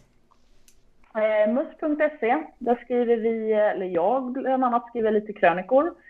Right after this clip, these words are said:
matchreportage. Eh, vi har dagliga nyhetssvep, vad som händer i klubben och så vidare. Sen har vi även en Facebook-sida,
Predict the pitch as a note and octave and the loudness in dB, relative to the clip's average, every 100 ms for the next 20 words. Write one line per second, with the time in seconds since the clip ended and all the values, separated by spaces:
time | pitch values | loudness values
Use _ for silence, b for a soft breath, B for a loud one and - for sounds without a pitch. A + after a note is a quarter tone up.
0 | b _ G#3+ - G#3 G3+ - G#3 B3 - | b _ -4 -2 -2 -4 -2 0 0 -2
1 | - - - G3+ G3 G3 F#3 F3+ F3+ F3 | -10 -10 -4 0 2 2 0 -2 0 0
2 | F#3+ F#3 F#3 G3 G3 F#3+ F#3 - - G3+ | 0 0 0 -2 -2 0 -2 -6 -2 0
3 | G#3+ G#3 G#3 G#3 G#3 G3 F#3+ G3+ G3 F3+ | 0 0 0 2 -2 0 -2 0 0 0
4 | G3 A3+ A3 - A3 G#3 G#3+ C#4+ B B | -2 -2 -6 -4 -2 0 0 -2 B B
5 | B B - A3 G3+ G3 F#3+ F3+ F3+ F3+ | B B -4 0 0 2 0 -2 -4 -4
6 | F3+ E3+ - F#3 | -2 -4 -4 0